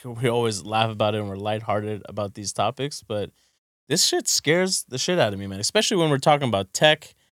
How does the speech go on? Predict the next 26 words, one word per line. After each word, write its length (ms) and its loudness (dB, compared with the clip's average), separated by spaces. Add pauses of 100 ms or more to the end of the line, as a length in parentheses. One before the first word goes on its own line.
and 100 -12
financial 460 2
sectors. 420 0
And 160 -2
we've 160 0
talked 260 4
about 200 6
how 100 8
it's 180 2
a 120 2
ro-, 420 4
it's 140 -8
going 160 2
to 80 2
be 100 2
a 80 2
rolling 540 -2
recession. 500 -2 (320)
It'll 200 -2
hit 260 2
other 260 2
industries 500 -2
and 140 -10
other 240 -4
sectors 400 -4
later. 280 -2